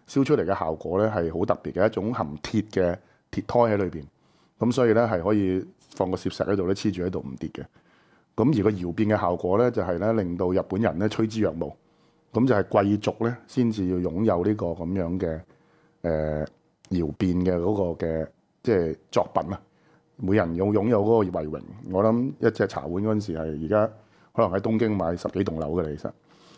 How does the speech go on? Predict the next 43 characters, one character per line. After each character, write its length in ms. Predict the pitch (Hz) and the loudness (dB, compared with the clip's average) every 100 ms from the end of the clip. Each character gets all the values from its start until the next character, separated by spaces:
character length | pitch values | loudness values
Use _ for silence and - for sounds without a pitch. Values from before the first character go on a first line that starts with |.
| - - _ | -20 -20 _
咁 140 | - 185 | 4 6
就 200 | 151 123 | 8 8
呢 80 | 165 | 6
個 120 | 147 | 2
茶 280 | - 87 82 | 0 -2 0
盞 320 | - 104 156 | 0 0 0
本 160 | 117 | 0
身 200 | 123 139 | 0 0
咧， 100 | 147 147 _ _ _ _ _ | 0 -4 _ _ _ _ _
就 120 | - | 0
係 100 | 95 | 2
黑 60 | 139 | 0
色 160 | - | 0
嘅 180 | - 104 | -2 -2
目 160 | 95 98 | -4 -4
的 80 | - | -6
係 120 | - | -6
咩 180 | 85 95 | -4 -4
咧？ 100 | 95 | -4
就 140 | 101 90 | -4 -2
係 80 | 85 | 0
映 320 | 87 92 131 | -2 0 0
襯 220 | 107 95 | 0 -2
出 100 | - | -2
咧 120 | 123 123 | -2 0
嗰 100 | 113 | 0
個 100 | - | -2
茶 400 | - 71 64 64 | -6 -12 -12 -14
湯 260 | - 135 113 | -4 0 2
嗰 100 | 101 | 0
個 60 | 101 | -2
顏 160 | 90 - - | -4 -10 -10
色。 160 | - - - - | -8 -8 -12 -2
咁 160 | 107 107 | 2 2
啊， 20 | |
真 180 | 110 95 | 2 0
係 40 | |
相 160 | 107 104 | 2 0
當 120 | 98 | 0
之 140 | 104 | 0
講 220 | 78 78 | -2 -4
究 80 | 87 78 | -2 -2
嘅。 20 | 71 | -4